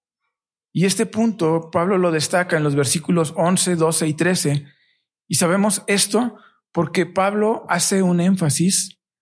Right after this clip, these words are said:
agregando la palabra todo cuando está citando a Isaías veinte dieciséis. Isaías originalmente dice, "Aquel que en él cree no será avergonzado".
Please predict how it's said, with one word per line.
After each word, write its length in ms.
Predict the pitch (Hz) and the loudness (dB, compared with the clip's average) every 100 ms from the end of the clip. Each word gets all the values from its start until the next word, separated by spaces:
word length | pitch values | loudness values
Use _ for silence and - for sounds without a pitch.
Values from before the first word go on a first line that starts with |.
| _ | _
agregando 480 | - 151 156 175 202 | -2 0 0 2 2
la 120 | 185 - | 0 0
palabra 600 | 151 160 175 165 160 - | 0 0 0 -2 -2 -2
todo 640 | 180 185 202 220 - _ _ _ _ | 0 0 0 -4 -10 _ _ _ _
cuando 240 | - 160 151 | -2 0 0
está 140 | 180 | 0
citando 600 | 165 165 170 175 180 180 - | 0 0 0 0 0 0 -2
a 100 | 156 | 0
Isaías 800 | 147 156 151 180 170 165 - - _ _ _ | 0 0 2 2 2 0 -4 -8 _ _ _
veinte 360 | 165 175 180 156 | 0 0 2 0
dieciséis. 840 | 139 156 - 170 143 - - - _ _ _ _ _ _ _ _ _ _ _ - | 0 0 0 2 2 0 -4 -12 _ _ _ _ _ _ _ _ _ _ _ -6
Isaías 580 | 139 165 190 190 - - - _ - | -2 2 2 0 -4 -8 -20 _ -14
originalmente 760 | - - 156 175 175 180 180 | -8 -4 0 2 2 2 2
dice, 220 | 170 160 160 | 0 0 -2
"Aquel 500 | 156 180 190 202 196 | -2 0 0 -2 -2
que 160 | 160 | 0
en 100 | 156 | 2
él 160 | 160 151 | 0 -2
cree 280 | 156 170 196 | 0 2 2
no 120 | 165 | 0
será 360 | 170 156 156 | 0 0 0
avergonzado". 840 | 165 - 139 135 135 147 170 135 | -2 -2 0 2 2 2 2 0